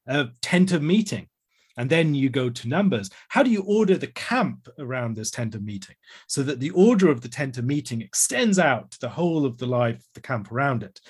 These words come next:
And then in Deuteronomy, how do you extend that out into life in the land that you're about to enter? How does the logic of the law at the heart of the people spread out into all these different cases and apply to all these different facets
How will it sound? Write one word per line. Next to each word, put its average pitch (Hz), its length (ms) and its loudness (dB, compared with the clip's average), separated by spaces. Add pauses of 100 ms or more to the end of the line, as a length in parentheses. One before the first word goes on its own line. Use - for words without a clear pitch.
(240)
And 127 100 0
then 156 140 4
in 131 80 0
Deuteronomy, 139 800 0 (280)
how 160 160 0
do 160 80 0
you 151 80 4
extend 151 500 0
that 147 200 -2
out 113 380 -4
into 127 280 -8
life 131 380 0
in 123 80 -6
the 113 100 -4
land 127 380 -2
that - 180 -16
you're 120 120 -4
about 117 260 -6
to 123 120 -8
enter? 107 380 -8 (280)
How 147 180 0
does 139 200 0
the 131 120 -4
logic 135 640 2
of 123 120 -10
the 127 80 -4
law 135 320 2
at 107 120 -10
the 110 80 -16
heart 190 280 4
of - 100 -20
the 110 60 -12
people 117 560 -8 (200)
spread 190 440 4
out 151 280 4
into 143 240 -8
all 156 120 -2
these 127 220 0
different 123 380 -6
cases 120 640 -2 (280)
and 123 340 -2
apply 123 480 -4
to 131 120 -10
all 123 140 -4
these 113 200 -6
different 117 320 -10
facets - 760 -6